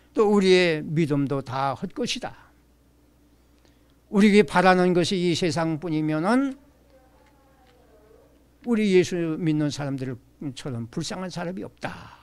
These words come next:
이렇게 말씀을 하면서, 어, 오늘 본문 말씀은 특별히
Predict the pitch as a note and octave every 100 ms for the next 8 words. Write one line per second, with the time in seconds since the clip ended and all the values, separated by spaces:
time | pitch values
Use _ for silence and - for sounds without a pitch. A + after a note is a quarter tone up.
0 | - - F3+ D3 D#3 D3 - _ _ -
1 | B2 A2+ G#2+ B2+ A2 G#2+ G#2 _ _ -
2 | A2+ A2 D#3 C3 D#3+ G#3+ A#3+ _ _ _
3 | _ B2 A#2 G#2+ B2 D#3+ E3+ D#3+ A#2+ D3+
4 | D3+ D3 D3 D3 C3 D#3 C#3+ G3 A3 -
5 | G#3 F3+ G#3 G#3+